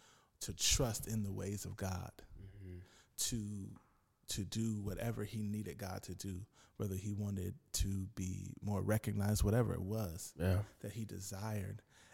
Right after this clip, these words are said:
Speaker 1: And it's the same thing that happens to us. God will do certain things, sometimes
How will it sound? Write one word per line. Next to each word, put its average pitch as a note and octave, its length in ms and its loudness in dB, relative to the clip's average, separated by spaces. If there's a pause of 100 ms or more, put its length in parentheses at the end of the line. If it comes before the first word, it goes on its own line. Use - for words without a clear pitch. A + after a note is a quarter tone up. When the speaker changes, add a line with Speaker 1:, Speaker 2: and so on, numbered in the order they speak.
Speaker 1:
And G2+ 160 2
it's - 240 -2
the G#2+ 120 -6
same A#2+ 340 4
thing A2 360 4
that F#2+ 280 -2 (560)
happens - 460 4
to - 180 -2
us. - 460 0 (520)
God A2+ 360 4
will G#2 100 2
do A#2 220 4
certain G2 520 -2
things, G#2+ 580 0 (640)
sometimes G#2 720 2